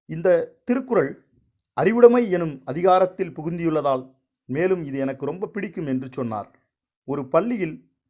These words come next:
மாணவர்களுடன் கலந்துரையாடும் போது, ஒரு பள்ளி சிறுமி கேட்டால், "ஐயா, உங்கள் படைப்புகளிலே மிக உயர்ந்த படைப்பாக எதை நீங்கள் கருதுகிறீர்கள்?" என்று கேட்டால், அப்பொழுது சொன்னார்,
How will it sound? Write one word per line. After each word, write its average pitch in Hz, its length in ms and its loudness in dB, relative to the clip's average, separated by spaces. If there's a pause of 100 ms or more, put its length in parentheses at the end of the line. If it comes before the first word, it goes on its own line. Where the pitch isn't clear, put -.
(380)
மாணவர்களுடன் 160 920 -2 (200)
கலந்துரையாடும் 151 720 2
போது, 123 360 -4 (560)
ஒரு 127 180 -6
பள்ளி 160 320 -2
சிறுமி 160 300 -4
கேட்டால், 131 580 -4 (440)
"ஐயா, 143 360 0
உங்கள் 139 340 -6
படைப்புகளிலே 165 800 -2 (460)
மிக 147 280 0
உயர்ந்த 208 480 2
படைப்பாக 160 720 2
எதை 165 340 2
நீங்கள் 151 420 -4
கருதுகிறீர்கள்?" 147 840 0
என்று 123 220 -4
கேட்டால், 117 540 -4 (800)
அப்பொழுது 165 440 -2
சொன்னார், 151 480 -2